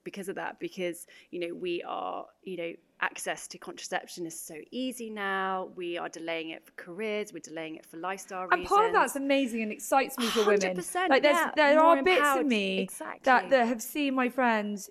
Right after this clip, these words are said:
Speaker 2: have children in their forties and have their first children in their forties and have had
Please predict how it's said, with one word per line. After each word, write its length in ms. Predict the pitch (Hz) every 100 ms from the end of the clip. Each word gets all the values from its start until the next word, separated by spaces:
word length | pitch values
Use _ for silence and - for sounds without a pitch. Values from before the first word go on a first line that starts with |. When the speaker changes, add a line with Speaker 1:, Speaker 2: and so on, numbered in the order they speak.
| _
Speaker 2:
have 320 | - 262 269
children 260 | 269 226 233
in 60 | 214
their 120 | 208
forties 760 | 208 196 - 196 190 190 - - _ _ _ _ -
and 100 | 240
have 120 | 220
their 100 | 240
first 280 | 277 349 -
children 200 | 233 202
in 80 |
their 80 | 190
forties 480 | - 208 - 208 208
and 100 | 277
have 120 | 294 277
had 220 | 285